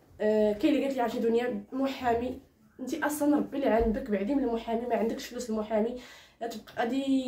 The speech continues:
يريشك، لان المحامي راه من حقه، هذيك خدمته، قرا عليها، آه، ضرب عليها ثمنها، فمن حقه يتخلص.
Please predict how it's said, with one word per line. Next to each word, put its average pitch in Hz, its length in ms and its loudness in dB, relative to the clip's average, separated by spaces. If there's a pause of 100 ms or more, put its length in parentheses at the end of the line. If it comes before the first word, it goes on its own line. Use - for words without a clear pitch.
(200)
يريشك، 277 540 2 (400)
لان 247 300 -4
المحامي 254 520 -2
راه 247 100 -2
من 247 120 -2
حقه، 254 460 -10 (580)
هذيك 233 240 -2
خدمته، 247 680 2
قرا 269 120 0
عليها، 240 600 2 (440)
آه، 220 640 2
ضرب 269 200 0
عليها 269 200 2
ثمنها، 277 340 6
فمن 254 180 0
حقه 285 260 -4
يتخلص. 294 480 -2